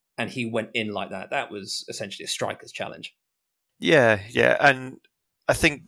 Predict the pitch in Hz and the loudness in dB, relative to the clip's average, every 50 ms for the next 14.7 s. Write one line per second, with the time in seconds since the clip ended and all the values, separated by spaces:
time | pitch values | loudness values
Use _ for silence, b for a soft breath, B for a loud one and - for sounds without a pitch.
0 | _ _ - - 123 - - 131 131 127 120 117 120 107 107 113 107 - - - | _ _ -10 -6 -4 0 4 6 8 8 8 6 2 2 2 0 0 2 2 2
1 | 110 117 - _ _ _ _ _ _ _ _ _ _ _ - - - _ - 156 | 2 2 0 _ _ _ _ _ _ _ _ _ _ _ -20 -20 -18 _ 2 4
2 | 151 - 87 - - - - 120 - 127 120 - - - - - - - - - | 6 8 8 8 8 6 2 2 4 4 4 4 2 2 2 2 2 0 -4 -2
3 | 107 113 117 110 - 131 123 - - 101 107 - - 117 - - 135 113 110 107 | 0 0 0 0 0 -4 -6 -4 0 0 2 4 4 2 4 4 4 4 4 -2
4 | - - 131 - - 135 - - 135 123 - 123 117 113 117 113 113 110 104 - | -4 -4 0 2 2 2 2 0 -2 -2 -2 0 4 6 6 8 8 6 4 0
5 | _ _ _ - - - 123 113 107 104 107 110 117 - - B B B B B | _ _ _ -6 4 6 8 10 10 10 8 6 4 2 -2 B B B B B
6 | B B B - 117 117 104 - 127 120 117 110 - - 123 120 120 110 104 107 | B B B 2 2 2 6 6 6 6 6 4 -2 -4 0 0 0 0 0 -2
7 | - - - 120 113 110 110 110 - - 113 101 104 107 104 - - - 113 104 | -4 -2 2 4 4 4 4 2 0 0 0 0 0 0 0 2 2 2 2 0
8 | 104 98 104 101 - - 107 110 _ - - - 113 107 101 107 - - 110 101 | 2 0 0 0 -2 -4 -8 -10 _ -4 0 2 2 4 4 2 2 0 0 0
9 | 107 101 - 107 104 98 98 107 110 - - - - - - - - - - B | -2 -4 -4 -4 -4 0 2 2 2 2 0 -6 -4 -2 -2 -2 -2 -4 -6 B
10 | B B B B B B B B _ _ - 127 135 143 151 139 151 151 151 165 | B B B B B B B B _ _ -2 0 0 0 0 2 2 6 6 6
11 | 165 - 147 139 120 - - 117 - 127 113 107 98 101 104 104 101 - - 104 | 6 6 4 2 2 -2 -4 0 2 2 2 2 0 -2 -2 -2 -2 -2 -6 -8
12 | 101 95 - 113 110 107 104 107 101 95 101 - - - _ - 110 113 - - | -10 0 2 6 6 6 6 4 0 -4 -4 -4 -4 -2 _ 0 2 2 2 4
13 | - - 113 107 107 - 359 349 285 240 190 156 143 - 147 165 175 175 165 156 | 4 4 4 4 2 6 8 10 10 10 10 8 6 6 4 4 8 10 10 10
14 | 147 165 - 185 143 - - - - 175 - - 117 123 | 10 10 8 6 4 4 4 2 2 2 4 2 0 -2